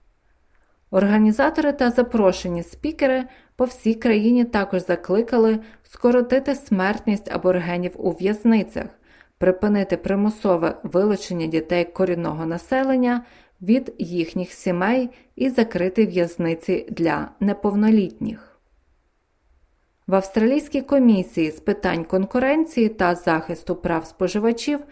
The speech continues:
зазначають, що потрібно провести величезну роботу, щоб скоротити витрати на заклади дошкілля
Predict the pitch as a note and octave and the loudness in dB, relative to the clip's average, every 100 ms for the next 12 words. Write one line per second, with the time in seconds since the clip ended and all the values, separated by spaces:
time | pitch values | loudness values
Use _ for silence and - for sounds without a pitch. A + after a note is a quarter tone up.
0 | - - - - G#3 A3+ A#3 C#4+ D4 D4 | -20 -20 -12 -2 2 4 2 0 0 -4
1 | - C4 B3 A3+ A3 A3+ A#3+ A#3 A3+ A3 | 0 2 2 0 0 0 2 2 2 0
2 | G3+ G#3+ A#3 G#3+ A#3+ B3+ - F#3 F#3 G#3+ | 0 0 0 0 0 -2 0 0 0 0
3 | A3 A#3+ G#3 F3+ E3+ E3 - - - - | 0 0 2 0 0 -8 -10 -20 -4 -2
4 | C#4+ - A#3 A3 G#3 G#3 A#3+ G3+ F#3 F3+ | -2 0 2 2 2 0 0 0 0 -2
5 | F3+ F#3 G#3 - F#3 F3+ F3 F3 E3 F3+ | -2 -2 -2 -2 -4 -4 -2 -2 0 0
6 | E3+ F3 E3 D#3+ - - F3 F3 F3 | 0 0 -2 -4 -8 -8 -4 0 0